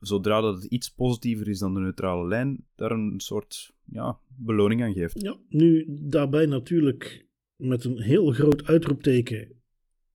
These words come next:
Speaker 2: dan moet je ook die gegevens alleen maar daarvoor gebruiken. Moet je ook niet op zoek gaan naar die andere gegevens om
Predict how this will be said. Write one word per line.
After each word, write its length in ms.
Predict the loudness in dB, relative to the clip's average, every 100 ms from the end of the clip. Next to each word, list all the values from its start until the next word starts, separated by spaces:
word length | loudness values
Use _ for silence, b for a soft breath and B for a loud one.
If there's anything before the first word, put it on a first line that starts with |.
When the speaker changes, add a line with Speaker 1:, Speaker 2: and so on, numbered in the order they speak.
| _ -10
Speaker 2:
dan 300 | -2 0 4
moet 220 | 4 4
je 100 | -4
ook 160 | -2
die 100 | -4
gegevens 500 | -2 0 0 0 -4
alleen 360 | -6 0 2 2
maar 140 | 0
daarvoor 400 | -4 -2 0 -2
gebruiken. 480 | -4 -4 -6 -8 -6 -4
Moet 160 | -4
je 80 | -6
ook 100 | -4
niet 140 | -6
op 120 | -6 -4
zoek 220 | 0 2
gaan 280 | 2 -2 -2
naar 180 | -6
die 120 | -8 -4
andere 260 | -2 0
gegevens 580 | 0 0 2 2 -2 -6
om 200 | -4 -4